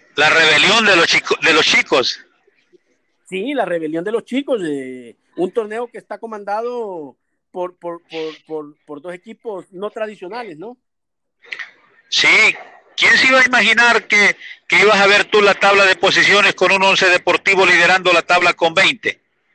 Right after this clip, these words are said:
Speaker 1: un Vencedor con diecinueve, un Alianza en el tercer lugar?
Speaker 2: Yo creo que ni el profesor Juan Cortés se lo imaginaba.
Speaker 1: Sí, sí.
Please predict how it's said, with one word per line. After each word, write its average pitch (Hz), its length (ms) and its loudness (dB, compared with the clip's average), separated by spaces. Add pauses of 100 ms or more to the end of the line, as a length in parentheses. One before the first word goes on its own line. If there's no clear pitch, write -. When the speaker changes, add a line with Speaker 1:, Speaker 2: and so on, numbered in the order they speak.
(160)
Speaker 1:
un 185 180 2
Vencedor 180 540 2
con 170 160 0
diecinueve, 165 800 2 (420)
un 196 200 2
Alianza 185 460 4
en 180 60 4
el 170 140 2
tercer 170 320 2
lugar? 180 440 2 (1700)
Speaker 2:
Yo 190 220 0
creo 277 260 -2
que 285 100 -4
ni 277 80 -2
el 240 100 -4
profesor 208 400 -4
Juan 233 180 -4
Cortés 226 360 -2
se 220 80 -2
lo 214 60 -2
imaginaba. 165 640 -2
Speaker 1:
Sí, 202 640 0 (260)
sí. 165 560 0